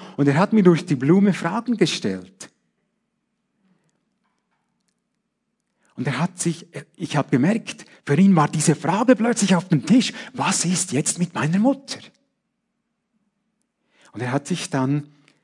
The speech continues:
unter anderem mit einem Satz so ein bisschen getröstet offensichtlich. Er hat gesagt, "Ja, ich hab mir gedacht,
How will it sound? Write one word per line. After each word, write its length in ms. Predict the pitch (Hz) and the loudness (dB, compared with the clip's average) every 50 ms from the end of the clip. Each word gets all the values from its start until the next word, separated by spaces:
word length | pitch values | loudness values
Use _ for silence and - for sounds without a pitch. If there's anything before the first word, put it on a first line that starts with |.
| _ _ _ _ - | _ _ _ _ -8
unter 300 | 131 131 131 - 123 117 | -6 -6 -4 -4 -4 -2
anderem 460 | 120 143 160 156 151 143 139 - - _ _ _ _ _ _ _ _ _ _ | -2 -2 -2 -2 -2 -4 -4 -4 -6 _ _ _ _ _ _ _ _ _ _
mit 260 | - 120 - - - | -12 -12 -12 -12 -10
einem 320 | 107 113 131 143 170 165 156 | -6 -4 -2 0 0 -2 -2
Satz 440 | 135 - 113 110 151 - - - | -4 -6 -8 -10 -10 -12 -12 -8
so 80 | - 143 | -6 -6
ein 80 | 131 127 | -4 -4
bisschen 320 | 135 139 - - 151 131 | -6 -6 -6 -6 -4 -2
getröstet 640 | 123 113 - - 95 107 131 160 165 - - 165 - | -4 -4 -6 -6 -6 -6 -6 -6 -6 -8 -10 -8 -8
offensichtlich. 560 | 170 165 175 165 151 156 151 147 - 147 - | -10 -10 -10 -10 -10 -10 -12 -12 -14 -12 -8
Er 120 | - 117 110 | -8 -8 -8
hat 140 | - _ - | -8 _ -8
gesagt, 480 | 117 104 - 104 98 117 - _ _ _ _ - - - - - _ _ _ _ _ _ _ _ _ _ _ _ _ _ - | -8 -8 -6 -6 -8 -10 -10 _ _ _ _ -20 -20 -20 -20 -20 _ _ _ _ _ _ _ _ _ _ _ _ _ _ -8
"Ja, 180 | - 135 139 | -6 -4 -2
ich 140 | 143 135 - | -2 -2 -2
hab 100 | 123 117 | -2 -2
mir 140 | 123 123 123 | -2 -4 -4
gedacht, 760 | - 117 98 107 110 120 147 170 - 123 - - - - - | -4 -4 -4 -4 -6 -6 -6 -6 -8 -10 -12 -12 -12 -14 -16